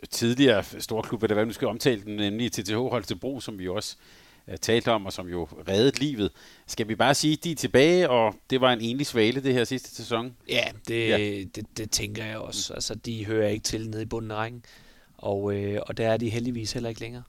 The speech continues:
Speaker 2: Så, øh, så jeg tror også, det var en, en enlig svale.
Speaker 1: Men er det kun, altså, jeg er med på, at de har også fået, fået tilført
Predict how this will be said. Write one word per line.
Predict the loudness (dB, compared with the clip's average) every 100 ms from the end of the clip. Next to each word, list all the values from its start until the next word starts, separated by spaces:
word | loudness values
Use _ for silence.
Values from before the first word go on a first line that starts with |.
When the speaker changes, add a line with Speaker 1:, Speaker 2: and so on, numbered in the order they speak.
| _
Speaker 2:
Så, | -8 -4 -2 -4
øh, | -6 -10 -16 -20 -20 -20 -8
så | 0 0 0
jeg | 0 2
tror | 2 2
også, | 2 0
det | 2
var | 2 2
en, | -2 -6 -10 -12
en | -10
enlig | -10 -10 -10
svale. | -10 -12 -16 _ _ -8
Speaker 1:
Men | -6
er | -4
det | -6
kun, | -4 -4 -4 -6
altså, | -2 -2 -2 _ _ _ _ _ -4
jeg | -2
er |
med | 0 0
på, | 0
at | -2
de | -2
har | 0
også | -2 -2
fået, | 0 0 0 -2 -10 -18 _ -20 -12
fået | -4 -2
tilført | 2 2 4 0 0